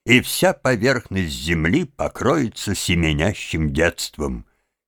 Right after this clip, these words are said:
Неужели же детям придётся жить наружу среди неорганизованной погоды? "Нет", —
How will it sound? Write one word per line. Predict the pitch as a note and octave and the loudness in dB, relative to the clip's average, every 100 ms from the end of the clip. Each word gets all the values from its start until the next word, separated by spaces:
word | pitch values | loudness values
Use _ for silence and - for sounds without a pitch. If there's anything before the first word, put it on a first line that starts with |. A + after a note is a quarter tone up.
| - | -6
Неужели | D2 D2 C3 D#2+ G#3 A#3+ G3 | -4 -2 -2 2 2 2 0
же | C3 A#2+ | 0 -2
детям | F#2+ B1+ G#2+ C#3 - F#2+ D2 | -2 2 2 2 0 -4 -2
придётся | E2 D2+ G#2 E3+ - B2+ | -4 0 2 2 -2 -4
жить | F#2 D#2 C3 C3 | -2 0 0 -2
наружу | E2+ D#2+ D2 G#2 D3+ G2+ F2+ C2 - _ | 0 0 2 2 0 0 0 -2 -8 _
среди | - E2+ F2+ D#2+ E2 | -2 2 2 2 2
неорганизованной | E2 D2 C#2+ C#2+ D#2+ D#2 D2 G2+ G#3+ E3+ E3 C#3 A#2 G#2+ | 2 2 0 -2 -2 0 0 4 4 2 -2 -2 -2 -4
погоды? | - D2+ C#2+ F#2+ F2+ D#2 A1 _ _ _ _ _ _ _ _ _ - | -4 -4 2 2 2 -4 -10 _ _ _ _ _ _ _ _ _ 2
"Нет", — | G#2 C3 - - | 4 4 0 -14